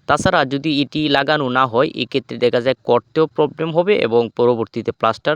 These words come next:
ঝরে পড়ে যাবে। তো এখানে মশলা লাগানো হচ্ছে এবং এই মশলাটা আপনার খুবই পাতলা করে দিতে হবে যাতে আপনার, আহ, আধা ইঞ্চির উপরে না হয়, আধা ইঞ্চির উপরে যাতে প্লাস্টারটা না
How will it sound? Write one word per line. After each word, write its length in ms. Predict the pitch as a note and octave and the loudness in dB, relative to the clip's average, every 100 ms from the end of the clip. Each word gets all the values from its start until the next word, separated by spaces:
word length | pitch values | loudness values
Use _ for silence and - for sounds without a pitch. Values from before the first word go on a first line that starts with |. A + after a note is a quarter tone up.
| D#3+ B2 | -2 0
ঝরে 180 | A#2 A2 | 2 0
পড়ে 140 | A#2 G#2+ | -2 -4
যাবে। 180 | G#2 G2 A#2 - - - - _ - - - | -6 -10 -18 -20 -20 -20 -20 _ -20 -20 -8
তো 60 | C3+ | 0
এখানে 200 | C#3+ C#3+ - - | 2 4 2 -2
মশলা 440 | D3 D3+ - F3 F3 | 2 2 2 2 4
লাগানো 280 | E3 F#3 F3+ | 4 4 4
হচ্ছে 200 | C#3+ - F3 | 2 2 2
এবং 200 | D3 F3 - | 2 0 0
এই 140 | D#3 D3+ | -4 0
মশলাটা 420 | C#3+ - E3+ E3 C3 B2 | 0 0 -2 2 2 2
আপনার 260 | - B2 B2 - | 0 0 0 -4
খুবই 220 | A#2+ C3+ - | -8 -8 -2
পাতলা 400 | B2+ B2+ - B2+ | 0 0 0 -4
করে 240 | A#2+ C3 D3+ D#3 C3+ | 0 0 0 -2 -8
দিতে 220 | B2 C3+ A2+ | -10 -4 -4
হবে 240 | A#2 B2 D#3 | -2 -4 -2
যাতে 260 | A2 G#2+ A2+ | -2 0 -2
আপনার, 280 | - A#2 - | 0 -2 -2
আহ, 1000 | _ _ _ _ - _ _ - - A2 | _ _ _ _ -20 _ _ -4 0 0
আধা 240 | - B2 C#3+ | 0 0 0
ইঞ্চির 320 | E3 - D#3+ | 0 -4 -6
উপরে 300 | C3 B2+ A#2+ | -2 2 2
না 120 | A2+ | 2
হয়, 260 | A2+ G2 F#2+ - - - - _ _ _ _ - - - | -2 -4 -6 -10 -20 -20 -20 _ _ _ _ -18 -18 -6
আধা 140 | B2+ D3+ | 2 4
ইঞ্চির 320 | F3+ - G3 C#3+ | 4 2 0 0
উপরে 240 | C3 C#3+ B2+ | 2 2 4
যাতে 220 | B2+ D3 - | 0 -2 -2
প্লাস্টারটা 480 | A2 A2 - B2 C#3 | 0 0 -2 -2 -2
না 120 | B2+ | 0